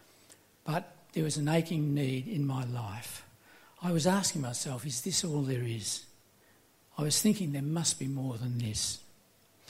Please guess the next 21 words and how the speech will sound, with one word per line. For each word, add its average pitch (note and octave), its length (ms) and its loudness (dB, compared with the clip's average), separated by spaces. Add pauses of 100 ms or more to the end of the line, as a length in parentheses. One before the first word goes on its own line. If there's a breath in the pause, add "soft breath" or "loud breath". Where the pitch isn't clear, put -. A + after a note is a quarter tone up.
(320 loud breath)
I E3 80 12
was D#3+ 120 12
starting F#3 400 10
to C#3 60 4
suffer C#3+ 300 8
from C3 260 4
depression A#2 640 6 (960 loud breath)
at C#3 160 0
this D3 160 4
time, C#3 320 6
although C#3+ 240 4
it - 60 2
was D#3+ 120 0
some F3 260 6
time C#3 280 4
before C3 300 0
I B2+ 100 -2
recognised A#2 680 -4
what B2 140 -6
it D3+ 80 -8
was. G#2+ 440 -6